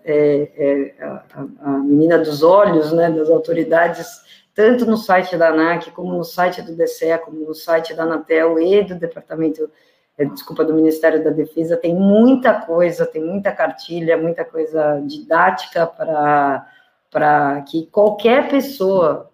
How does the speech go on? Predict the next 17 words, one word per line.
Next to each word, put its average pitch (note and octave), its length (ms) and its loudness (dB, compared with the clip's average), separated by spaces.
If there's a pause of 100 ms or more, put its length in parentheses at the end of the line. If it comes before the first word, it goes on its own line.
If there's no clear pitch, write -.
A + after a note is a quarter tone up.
entenda F3 720 -2
a D#3+ 120 -2
norma, D#3+ 380 0
porque - 160 -10
a F3+ 80 -6
gente G3 220 -10
pode G#3 200 -2
comprar G#3+ 300 -2
um G#3+ 100 0
drone G#3+ 240 2
numa A#3 260 4
loja, F3 500 2
né? C#3+ 220 -6 (440)
E D#3 60 -20
não E3+ 200 -6
necessariamente F#3+ 1000 -4
você, F3+ 840 0